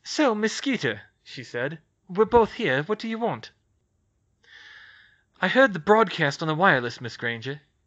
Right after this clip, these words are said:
Skeeter said. Of course she did. She was a master of infiltration. I recognized your voice. I want to help. Hermione raised an eyebrow at her.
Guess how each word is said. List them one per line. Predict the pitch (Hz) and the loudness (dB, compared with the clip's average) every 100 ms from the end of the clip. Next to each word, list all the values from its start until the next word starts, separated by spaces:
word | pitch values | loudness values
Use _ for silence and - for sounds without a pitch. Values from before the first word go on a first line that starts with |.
| _ | _
Skeeter | - - 120 113 | -20 -14 -12 -12
said. | - 110 117 156 _ _ _ _ - | -10 -10 -10 -12 _ _ _ _ -16
Of | 147 | -14
course | - 123 110 | -8 -8 -6
she | - 101 | -12 -12
did. | 101 95 120 | -12 -12 -10
She | - | -8
was | 147 127 | -8 -8
a | |
master | 120 113 113 110 | -8 -8 -8 -14
of | 104 | -14
infiltration. | 101 107 101 - 101 104 107 110 _ - - - - _ | -14 -14 -14 -12 -12 -12 -16 -20 _ -20 -20 -20 -20 _
I | 175 | 0
recognized | 214 220 175 151 139 - | 0 0 -4 -2 -2 -2
your | 135 | -6
voice. | 123 185 120 - - - | -2 0 0 -4 -14 -10
I | |
want | 208 214 | -8 -6
to | 175 | -6
help. | 160 135 - _ - _ _ _ _ _ _ _ _ _ _ | -4 -4 -6 _ -20 _ _ _ _ _ _ _ _ _ _
Hermione | - 175 165 123 | -10 -6 -4 -6
raised | 117 117 110 | -6 -8 -8
an | 113 | -8
eyebrow | 113 107 107 104 104 | -8 -6 -6 -4 -6
at | 107 | -8
her. | 110 107 | -10 -10